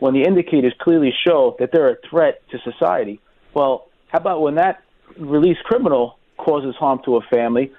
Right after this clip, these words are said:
that judge is liable, that parole board's liable, because otherwise, where's their, um, you know, where's their incentive to not just let all these perps out?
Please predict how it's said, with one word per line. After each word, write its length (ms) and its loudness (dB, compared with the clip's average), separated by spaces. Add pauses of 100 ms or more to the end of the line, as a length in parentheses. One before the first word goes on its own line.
(300)
that 200 0
judge 220 0
is 120 -2
liable, 500 -2 (200)
that 180 -4
parole 320 0
board's 300 -2
liable, 480 -4 (280)
because 280 0 (180)
otherwise, 500 0 (400)
where's 360 2
their, 340 4
um, 360 -2 (1080)
you 80 -2
know, 100 0
where's 200 2
their 160 0
incentive 540 -2
to 80 -2
not 220 -2
just 160 -8
let 160 2 (100)
all 220 2
these 160 2 (260)
perps 260 -2
out? 340 -2